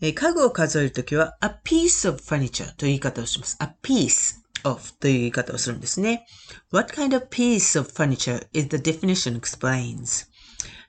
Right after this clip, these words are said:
こういうふうに言う、あの、こういう、えー、の意味、説明に、の当たる家具は何でしょう？ちょっと日本語は変ですが、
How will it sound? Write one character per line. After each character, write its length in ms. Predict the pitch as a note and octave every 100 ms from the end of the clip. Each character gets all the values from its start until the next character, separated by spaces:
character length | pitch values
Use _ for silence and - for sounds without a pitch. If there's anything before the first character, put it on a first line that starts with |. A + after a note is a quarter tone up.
| D#3+
こ 260 | - F3+ G3+
う 80 | G3
い 120 | F#3
う 60 | F3
ふ 100 | F3
う 60 |
に 140 | D#3 C#3+
言 220 | C#3 C#3
う、 60 | -
あ 120 | D3
の、 200 | C3+ C3
こ 160 | - F#3
う 80 |
い 80 | F3+
う、 240 | F3 E3+ -
え 80 | D#3+
ー、 40 | D3
の 280 | C#3 C3+
意 140 | - E3
味、 220 | C3+ C#3 _ _ _ _ _ -
説 300 | - E3 E3+
明 220 | D#3 D3
に、 160 | D3+ -
の 220 | D#3 C#3+
当 40 |
た 140 | C#3 C#3+
る 160 | D3 - - - -
家 160 | - E3+
具 100 | C3
は 140 | B2
何 180 | C#3 D3
で 80 | A#2
し 140 | -
ょ 40 | D#2+
う？ 80 | -
ち 80 | -
ょ 20 |
っ 40 | C#3+
と 60 | B2+
日 100 | D3
本 100 | D3+
語 80 |
は 60 | D3
変 160 | D3+ C3
で 80 |
す 120 | A#2+
が、 120 | -